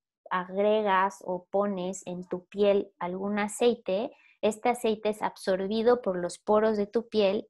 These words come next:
llega directo al torrente sanguíneo y así todo tu cuerpo también tiene los beneficios.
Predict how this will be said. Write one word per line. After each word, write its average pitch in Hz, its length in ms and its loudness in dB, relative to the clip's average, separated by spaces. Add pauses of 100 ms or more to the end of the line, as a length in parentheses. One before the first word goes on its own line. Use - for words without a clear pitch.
llega 196 440 2
directo 190 460 0
al 240 140 2
torrente 220 480 0
sanguíneo 214 720 -2
y 196 120 -2
así 208 380 -6
todo 233 240 0
tu 214 180 -10
cuerpo 202 340 -6
también 175 440 -10
tiene 165 300 -14
los 170 220 -12
beneficios. 196 720 -10